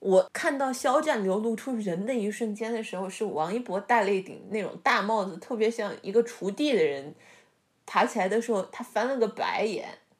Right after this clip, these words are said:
我觉得那个是他稍微有人味的那一瞬间啊，他可能也厌恶这样的营业吧。但现在我能解释成什么？可能眼睛酸了，哎。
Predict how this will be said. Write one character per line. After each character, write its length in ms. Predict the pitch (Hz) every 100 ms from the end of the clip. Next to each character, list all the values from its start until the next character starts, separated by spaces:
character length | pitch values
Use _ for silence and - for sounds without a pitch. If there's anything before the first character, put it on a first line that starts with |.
| _ _ _ _ _ _ _
我 120 | 233
觉 140 | 208 208
得 140 | 311
那 120 | 349
个 100 | 370
是 140 | 320 247
他 220 | - 240 - -
稍 260 | - 277
微 120 | 294 269
有 140 | 165
人 220 | 151 147
味 220 | 202 262
的 140 | 202 143
那 160 | 240
一 100 | 226
瞬 340 | 240 - 294 170
间 240 | - 151 -
啊， 160 | 180
他 200 | 190 -
可 160 | 269 214
能 180 | 175 208
也 100 | -
厌 220 | 185 208
恶 140 | 190 180
这 100 | 185
样 160 | 170
的 80 | 151
营 240 | - 156
业 220 | 165 214 175
吧。 300 | - - - _ _ _ _ _ _
但 140 | - 254
现 180 | 294
在 100 | 262
我 200 | 208 165
能 280 | 143 147 180
解 200 | 185 -
释 120 | -
成 220 | 170 - 160
什 140 | -
么？ 180 | - -
可 140 | - -
能 200 | 156 185
眼 160 | 165
睛 160 | 170 156
酸 240 | 156 170 175
了， 200 | 170 -
哎。 240 | 180 -